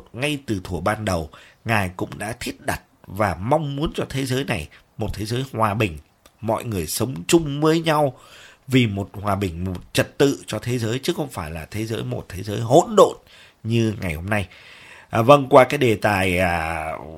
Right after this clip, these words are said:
chiến tranh và hòa bình, chúng con cũng mời gọi tất cả quý cụ, quý ông bà và anh chị em sẽ tiếp tục để chúng ta cầu nguyện cho hòa bình và đặc biệt là cầu nguyện cho các nhà lãnh đạo để họ nhìn ra được cái mấu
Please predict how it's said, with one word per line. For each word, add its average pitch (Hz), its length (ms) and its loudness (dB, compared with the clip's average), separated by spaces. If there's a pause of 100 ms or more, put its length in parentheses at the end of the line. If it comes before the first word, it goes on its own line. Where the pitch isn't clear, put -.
(340)
chiến 151 220 0
tranh 123 220 0
và 104 80 0
hòa 92 220 0
bình, 85 260 -4 (340)
chúng 117 140 -4
con 101 300 -2
cũng 131 400 -6
mời 110 180 2
gọi 92 260 2
tất - 200 -6
cả 80 180 0
quý 85 180 -6
cụ, - 200 -2
quý 120 100 0
ông 110 140 4
bà 92 120 -2
và 85 140 -6
anh 104 180 -6
chị 101 200 -2
em 120 220 4 (340)
sẽ 90 340 -4
tiếp 170 280 0
tục 123 220 4 (340)
để 92 200 0
chúng 113 200 -6
ta 110 100 0
cầu 92 220 -2
nguyện 82 220 -6
cho 104 100 -4
hòa 92 200 -4
bình 92 260 -2 (240)
và 104 180 -2
đặc 104 260 -4
biệt 165 320 4
là 101 80 0
cầu 98 240 -2
nguyện 95 200 -8
cho 104 200 -6
các - 160 -8
nhà 95 140 -4
lãnh 98 200 -8
đạo 127 160 -6 (500)
để 101 180 0
họ 95 220 -8
nhìn 123 460 -2
ra 160 280 0
được 135 180 -6
cái 135 100 -6
mấu 165 360 -2